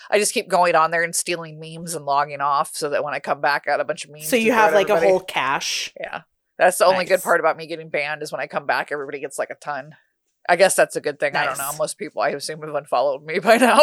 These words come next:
Speaker 1: but, um,
Speaker 2: <laughs>
Speaker 1: I mean, I would've.
Speaker 2: How was your New Year? What'd you do?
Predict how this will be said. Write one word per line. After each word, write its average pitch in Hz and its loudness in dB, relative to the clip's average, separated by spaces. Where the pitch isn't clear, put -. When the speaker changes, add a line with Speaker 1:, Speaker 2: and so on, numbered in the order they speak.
Speaker 1:
but, - 4
um, 214 4
Speaker 2:
<laughs> 320 2
Speaker 1:
I 151 6
mean, - 0
I 185 6
would've. 165 0
Speaker 2:
How 415 6
was 494 6
your 403 8
New 349 4
Year? 175 4
What'd 240 2
you 311 0
do? 175 2